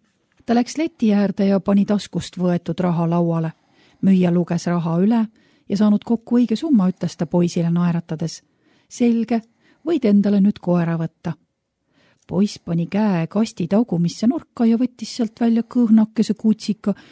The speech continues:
kelle üks jalg oli vigane. Poiss tahtis hakata minema, kuid poeomanik peatas teda. "Ära võta seda koera," ütles ta, "see on vigane. Ta ei saa mängida.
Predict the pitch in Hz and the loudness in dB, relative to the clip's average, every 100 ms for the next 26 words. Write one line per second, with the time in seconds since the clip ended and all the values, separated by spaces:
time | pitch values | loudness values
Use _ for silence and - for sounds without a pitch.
0 | - - 285 220 180 - - 180 180 170 | -20 -6 0 2 2 0 -2 0 0 0
1 | 180 170 175 - 170 170 170 _ _ _ | -2 0 -2 -2 -2 -2 -4 _ _ _
2 | _ _ _ _ _ - 180 - 190 165 | _ _ _ _ _ -4 -2 -2 -4 -4
3 | 208 208 208 220 - 226 277 294 208 196 | -4 -4 -2 -4 2 4 6 4 4 2
4 | - 196 - 262 233 180 175 170 165 - | 2 0 0 0 2 2 2 0 -2 -4
5 | 196 170 156 - 170 - 165 160 165 _ | -2 0 -2 -8 -12 -12 -12 -12 -14 _
6 | _ _ _ _ - 180 226 190 170 180 | _ _ _ _ -6 0 2 2 -2 -4
7 | 190 160 165 165 - 175 170 160 160 - | -4 -4 -4 -6 -2 0 0 -2 -6 -8
8 | 165 - - 160 _ _ - - 247 180 | -12 -12 -14 -14 _ _ -14 -2 2 2
9 | 175 165 170 160 160 160 _ _ _ _ | 0 -2 -6 -6 -6 -8 _ _ _ _
10 | - 262 247 214 185 196 180 175 165 | -6 -4 0 2 2 2 0 -2 -10